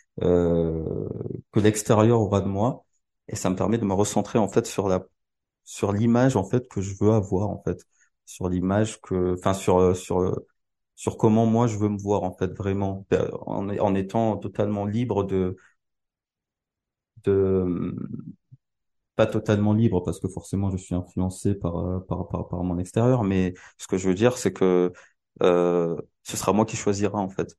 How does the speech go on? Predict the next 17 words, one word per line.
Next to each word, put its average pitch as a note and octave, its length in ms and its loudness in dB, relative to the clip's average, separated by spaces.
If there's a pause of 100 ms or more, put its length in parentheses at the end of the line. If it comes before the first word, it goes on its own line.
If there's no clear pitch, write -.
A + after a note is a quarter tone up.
C'est - 180 -4
moi G#2 140 4
qui G#2+ 140 -4
choisis, G#2 560 2
euh, F#2+ 220 6
ce F2 100 -8
que - 100 -6
je F2 140 -10
fais. B2+ 400 2
Et, F2+ 340 4
et F2+ 40 4
par F2+ 160 2
exemple, G2+ 400 0
je F#2 160 -8
fais, G2 160 2
euh, F2+ 240 2 (1000)
euh, F2 1300 4